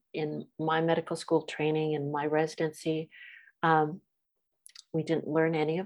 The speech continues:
this. So training has evolved, and now training curricula is much more culturally sensitive, culturally aware.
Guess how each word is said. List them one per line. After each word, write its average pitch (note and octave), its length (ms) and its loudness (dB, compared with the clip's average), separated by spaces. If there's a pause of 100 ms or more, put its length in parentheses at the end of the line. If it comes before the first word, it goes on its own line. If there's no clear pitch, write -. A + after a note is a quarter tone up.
this. - 400 -6 (160)
So D3+ 460 4 (920)
training G3 440 8
has F#3+ 320 4
evolved, D#3+ 580 2
and D#3+ 320 0
now E3 480 2 (600)
training E3 680 0
curricula F3+ 840 -2 (100)
is D3+ 520 0 (460)
much E3 480 0
more D3+ 480 2 (500)
culturally D3 600 0
sensitive, D3 720 -4 (240)
culturally D3 720 -2
aware. C#3+ 580 -2